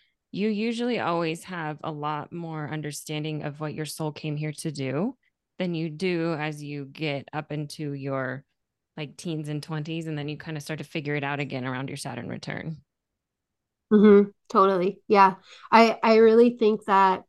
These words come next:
Speaker 2: and I also used to work as a nanny and a tutor, and my parents were always, like, elementary school teachers. So I feel like I've been around little kids a lot, and I just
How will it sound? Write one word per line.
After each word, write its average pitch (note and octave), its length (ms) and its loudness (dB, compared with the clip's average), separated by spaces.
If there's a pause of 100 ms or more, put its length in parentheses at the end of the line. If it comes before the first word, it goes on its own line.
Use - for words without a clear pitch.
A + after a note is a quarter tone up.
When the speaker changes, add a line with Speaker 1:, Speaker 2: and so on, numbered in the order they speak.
(260)
Speaker 2:
and A#3 100 8
I B3 100 8
also B3+ 260 8
used D4 200 4
to C#4+ 80 -4
work C4 160 2
as A#3 100 -4
a A#3 60 2
nanny F#3+ 540 4 (500)
and F#3+ 560 2
a F3+ 40 0
tutor, G3 600 6
and F3+ 260 2
my F3+ 120 0
parents F#3 440 0
were F#3+ 140 0
always, F3+ 320 0
like, E3+ 320 0 (100)
elementary F#3 500 4
school F#3 500 2 (180)
teachers. F#3 580 2
So F#3 360 8
I G3 360 2
feel A#3+ 120 6
like B3 100 0
I've G#3+ 140 0
been F#3 100 4
around E3+ 280 4
little D#3+ 180 -4
kids E3+ 460 -2
a F3 80 -2
lot, D#3+ 400 2
and G3 120 0
I F#3 120 4
just G3+ 380 -2